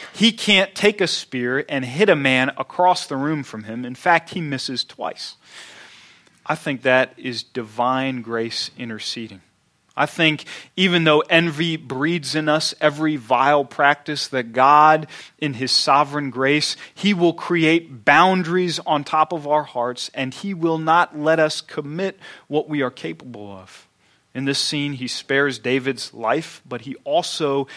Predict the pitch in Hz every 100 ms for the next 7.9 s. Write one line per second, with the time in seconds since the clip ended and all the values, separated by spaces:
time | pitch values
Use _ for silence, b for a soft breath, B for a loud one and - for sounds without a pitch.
0 | B - - - 151 143 143 131 - -
1 | - 139 135 131 131 127 107 120 - 139
2 | 131 127 127 - 117 - - 131 120 117
3 | 120 117 110 107 _ _ - 131 107 -
4 | _ _ _ _ _ _ _ - - 147
5 | 190 196 190 170 160 147 160 156 147 B
6 | B B - - 160 143 139 - 135 -
7 | - 131 123 117 - 113 107 -